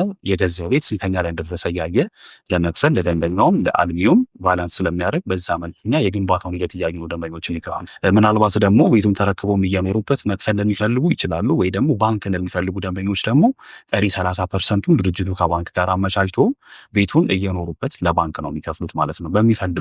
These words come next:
ጊዜ እስከ ሃያ ዓመት ድረስ መክፈል ይችላሉ፣ በዝቅተኛ ወለድ ማለት ነው። በየስድስት ወሩ ጋፕ መክፈል ለሚፈልጉ ደንበኛ እና በአንድ ዓመት ተኩል መረከብ የሚፈልጉ ደንበኛ፣ እ፣ ብሎክ ሲ የተሰኘውም ሽያጭ ላይ ጀምረናል ስለሆነ እዛ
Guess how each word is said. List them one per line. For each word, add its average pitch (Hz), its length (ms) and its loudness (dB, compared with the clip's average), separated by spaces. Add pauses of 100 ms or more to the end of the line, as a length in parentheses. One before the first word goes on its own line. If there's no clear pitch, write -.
(180)
ጊዜ 80 200 -2 (460)
እስከ - 180 -6
ሃያ 92 180 2
ዓመት 78 240 -4
ድረስ 170 240 -2 (380)
መክፈል 90 260 -2
ይችላሉ፣ - 360 -4
በዝቅተኛ 80 560 -2
ወለድ 73 320 -4
ማለት - 300 -8
ነው። 80 120 -8 (420)
በየስድስት 90 560 -2
ወሩ 87 180 -2
ጋፕ 76 220 0 (480)
መክፈል 92 280 2
ለሚፈልጉ 85 520 0
ደንበኛ 90 380 0
እና 147 180 2
በአንድ 95 260 0
ዓመት 92 200 -4
ተኩል 98 280 -6
መረከብ 95 340 0
የሚፈልጉ 95 420 0
ደንበኛ፣ 107 360 2 (560)
እ፣ 87 140 -4
ብሎክ 92 300 2
ሲ - 140 0
የተሰኘውም 90 540 0
ሽያጭ 85 340 0
ላይ 85 140 -2
ጀምረናል 78 480 -2
ስለሆነ 90 340 0
እዛ 87 140 -4